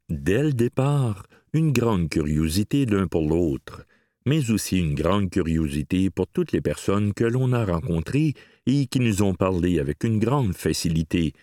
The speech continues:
des moments très beaux qui dépassent les questions d'orientation sexuelle ou de genre,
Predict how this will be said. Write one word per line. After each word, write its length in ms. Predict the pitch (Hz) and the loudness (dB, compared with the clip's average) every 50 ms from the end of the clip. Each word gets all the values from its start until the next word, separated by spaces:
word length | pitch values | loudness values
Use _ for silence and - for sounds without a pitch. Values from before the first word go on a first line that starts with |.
| _ _ _ _ _ _ _ _ _ - | _ _ _ _ _ _ _ _ _ -16
des 220 | - 65 64 65 | -12 -10 -10 -8
moments 360 | 65 71 76 80 90 92 95 | -6 -4 -2 0 2 0 0
très 180 | - - 82 73 | 0 0 -2 0
beaux 260 | 67 78 90 107 117 | 0 0 0 0 0
qui 160 | - - 98 87 | -2 -4 -2 0
dépassent 420 | 95 92 - 107 104 95 - - | 0 0 0 0 0 -2 -2 -2
les 100 | 85 80 | -4 -2
questions 420 | - 87 - - - 104 98 98 | -2 -4 -4 -2 -2 0 0 0
d'orientation 880 | 90 85 92 90 92 90 90 87 85 - 85 82 - - 117 117 117 113 | 2 0 0 0 0 0 0 0 0 0 -2 -2 0 -2 -2 -2 0 -2
sexuelle 580 | - - 127 113 - - - 120 139 139 127 | -2 -4 -4 -4 -4 -4 -4 -2 0 0 0
ou 120 | 107 90 80 | 0 0 0
de 160 | 78 87 80 | 0 0 0
genre, 500 | 71 87 90 92 90 82 76 69 65 | 0 0 0 0 0 0 -2 -4 -6